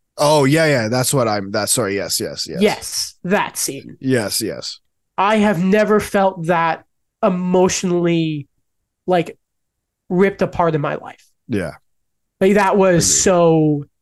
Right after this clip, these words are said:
Speaker 2: like, but, but then it's like, but then you go in and you know who Anakin is and you know the Vader thing. So I don't think it would be as impactful if you then watched it, but it's like a necessary evil.
Speaker 1: Mm-hmm.
Speaker 2: So then I, I, I,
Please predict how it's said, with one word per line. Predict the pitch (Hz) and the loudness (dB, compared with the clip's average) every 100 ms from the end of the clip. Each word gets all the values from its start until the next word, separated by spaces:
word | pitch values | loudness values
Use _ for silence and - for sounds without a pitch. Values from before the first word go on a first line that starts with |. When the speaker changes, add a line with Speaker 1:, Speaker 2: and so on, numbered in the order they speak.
| _ _ _ _ _ | _ _ _ _ _
Speaker 2:
like, | 254 254 - | 0 2 0
but, | 269 - | -2 0
but | 226 269 | 0 2
then | 285 | 2
it's | 277 277 | 2 2
like, | 254 247 - _ _ _ _ _ _ _ _ _ _ | 0 0 -8 _ _ _ _ _ _ _ _ _ _
but | 214 254 | 0 2
then | 330 | 2
you | 427 | 2
go | 339 302 | 4 4
in | 302 | 4
and | 269 233 | 4 4
you | 262 233 208 | 4 4 4
know | 233 233 226 | 4 4 2
who | 208 202 | 2 0
Anakin | 196 185 190 196 170 | 0 -2 -2 -4 -2
is | 170 202 | 0 -2
and | 208 190 | -2 -2
you | 196 170 | -2 -2
know | 165 180 196 | 0 0 0
the | 208 | -2
Vader | 180 190 202 214 | 0 0 0 -2
thing. | 247 254 302 - _ - | -2 -4 -4 -12 _ -6
So | 233 | -2
I | 247 | 0
don't | 254 | 0
think | 254 240 | -2 -2
it | |
would | 240 | -2
be | 220 214 - | -4 -4 -4
as | 190 | -4
impactful | 190 170 190 185 185 202 185 | -6 -6 -4 -4 -4 -2 -2
if | 180 | -2
you | 185 | -2
then | 175 165 | -2 -2
watched | 160 160 147 - | -2 -2 -4 -4
it, | 320 330 | -6 -4
but | 220 | -4
it's | 226 233 | -2 -2
like | 240 | -2
a | 208 | -4
necessary | 180 185 - 202 226 208 214 | -4 -6 -6 -4 -2 0 -2
evil. | 208 226 262 359 - - | -2 -2 -2 -4 -8 -8
Speaker 1:
Mm-hmm. | 117 107 92 92 | -6 -4 -6 -6
Speaker 2:
So | - | -4
then | 269 277 247 233 | 0 0 0 -4
I, | 226 | -8
I, | - 254 - | -8 -10 -10
I, | 285 | -4